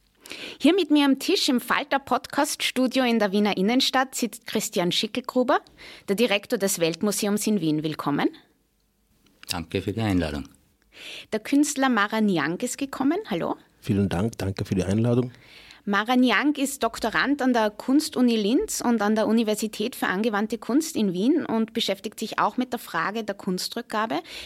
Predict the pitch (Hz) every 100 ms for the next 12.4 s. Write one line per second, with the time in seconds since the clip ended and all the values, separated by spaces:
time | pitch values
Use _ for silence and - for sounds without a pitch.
0 | - - 262 - - 302 330 - 202 214
1 | - - 269 269 - 247 - 208 - 190
2 | 180 - 170 165 165 - - 95 - 85
3 | 85 85 82 - 85 90 - 98 87 -
4 | 101 104 113 107 98 85 92 80 82 92
5 | 90 - 90 - 92 87 92 87 - 95
6 | - - - - - 87 95 95 98 120
7 | 98 71 92 - 117 - - 98 95 -
8 | 80 110 92 92 - 87 80 - - -
9 | - - 233 220 220 202 226 180 196 -
10 | - 190 170 170 165 165 160 - 165 160
11 | 160 - 151 156 151 156 147 - - 104
12 | 101 78 -